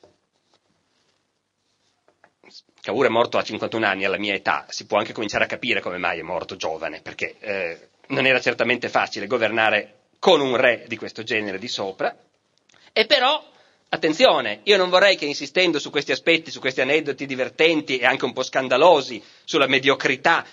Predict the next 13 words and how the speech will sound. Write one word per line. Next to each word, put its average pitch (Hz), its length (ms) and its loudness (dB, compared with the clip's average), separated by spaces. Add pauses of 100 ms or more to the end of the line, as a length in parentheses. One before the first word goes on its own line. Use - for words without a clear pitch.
(140)
di 131 160 -4
Vittorio, 165 580 2
ci - 160 -4
dimenticassimo 214 840 0
che 196 120 0
poi 254 220 2
in 185 80 0
realtà 269 380 0
per 269 260 2
l'appunto 175 540 -4
nei 196 160 0
momenti 233 400 -4
cruciali 143 680 -6